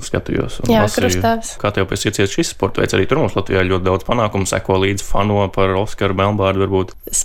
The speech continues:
Speaker 2: pati <laughs> negribētu būt bobslejs, bet, manuprāt, tas ir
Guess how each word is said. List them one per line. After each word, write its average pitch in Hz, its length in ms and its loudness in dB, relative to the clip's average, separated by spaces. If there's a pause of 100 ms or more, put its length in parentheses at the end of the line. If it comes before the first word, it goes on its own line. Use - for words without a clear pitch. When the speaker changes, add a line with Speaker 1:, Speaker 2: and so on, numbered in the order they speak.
Speaker 2:
pati 247 320 2
<laughs> - 20 4
negribētu 262 800 2
būt 233 160 2
bobslejs, 240 600 -2
bet, 220 240 0 (180)
manuprāt, 254 560 2
tas 254 160 -2
ir 240 220 2